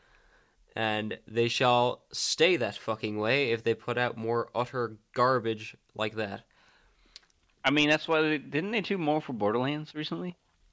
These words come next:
Speaker 1: Uh, it's, y-, they did, and it's, it's not as bad as The Expanse, but it's not much better. Um,
Speaker 2: I don't know why you keep calling it The Expanse. It's The Expense, 'cause it's at your own expense.
Speaker 1: <laughs> Uh, there's not really much I can say about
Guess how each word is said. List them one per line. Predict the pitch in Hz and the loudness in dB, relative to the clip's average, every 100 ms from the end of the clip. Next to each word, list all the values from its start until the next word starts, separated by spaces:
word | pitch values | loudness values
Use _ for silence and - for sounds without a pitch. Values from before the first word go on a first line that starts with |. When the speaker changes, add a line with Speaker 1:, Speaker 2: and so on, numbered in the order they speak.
| - _ _ _ 147 | -20 _ _ _ 0
Speaker 1:
Uh, | 156 160 160 147 | 4 6 6 6
it's, | 151 - - - - - - - - | 4 0 -4 -8 -20 -20 -20 -20 -10
y-, | 147 143 | -8 2
they | 151 | 4
did, | 123 147 131 120 - - | 8 10 10 8 0 0
and | 113 | 0
it's, | 107 - - - | -2 -6 -8 -8
it's | 120 | 0
not | 139 135 110 | 6 8 8
as | 117 117 | 6 4
bad | - 117 117 | 2 4 4
as | 113 | 2
The | - | -2
Expanse, | 117 - - 110 107 | -2 -2 2 2 2
but | - 104 | -4 -10
it's | 101 | -6
not | 117 107 | -2 -2
much | 107 107 - | -2 -8 -8
better. | 107 107 104 - - - | -6 -6 -8 -16 -18 -10
Um, | 101 101 101 101 - _ _ _ _ _ _ | -10 -10 -12 -12 -16 _ _ _ _ _ _
Speaker 2:
I | 117 | 4
don't | 160 | 6
know | 151 | 4
why | 117 127 | 6 4
you | |
keep | 120 110 | 4 -4
calling | - 110 104 | 0 2 2
it | |
The | 87 | 0
Expanse. | 87 - 98 90 87 | -2 -2 0 0 -2
It's | 87 | -4
The | - 98 | 2 2
Expense, | - - 95 85 - | 2 0 2 2 0
'cause | 90 | -2
it's | 87 | 2
at | 123 - | 2 4
your | 101 | 4
own | 101 101 | 4 2
expense. | 95 - 92 90 - - - | 0 0 0 0 -4 -10 -4
Speaker 1:
<laughs> | - - 143 - - - _ - _ - - - - - - - - _ _ _ - | 0 0 0 -6 -12 -20 _ -20 _ -18 -16 -14 -14 -16 -20 -20 -20 _ _ _ -8
Uh, | 110 - - - | -8 -8 -16 -16
there's | 127 156 139 | -8 -6 -2
not | 180 226 | -2 -2
really | 139 113 | -2 -2
much | 104 104 | -4 -8
I | 98 | -12
can | - | -12
say | - - - 101 104 104 - | -8 -6 -4 -2 -2 -4 -8
about | 101 82 101 | -8 -6 -4